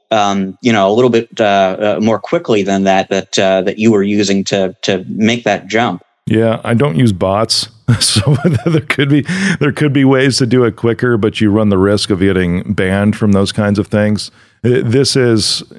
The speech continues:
Speaker 2: you know, these are teams, and I have,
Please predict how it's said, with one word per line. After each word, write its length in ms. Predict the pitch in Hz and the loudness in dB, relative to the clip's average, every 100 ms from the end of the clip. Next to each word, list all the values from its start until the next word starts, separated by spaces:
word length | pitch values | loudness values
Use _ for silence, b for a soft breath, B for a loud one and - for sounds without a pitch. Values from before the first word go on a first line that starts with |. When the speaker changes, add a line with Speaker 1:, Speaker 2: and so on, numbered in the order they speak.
| - | -10
Speaker 2:
you 100 | - | -2
know, 220 | 120 110 123 117 _ - | 2 0 -2 -12 _ 0
these 220 | 139 123 | 2 2
are 180 | 110 - _ - - | 0 -4 _ -12 -10
teams, 460 | - 123 87 76 - | -2 0 0 -2 -4
and 200 | 117 117 | 0 2
I 100 | 131 | 2
have, 600 | 117 117 113 110 95 | 0 0 0 -2 -4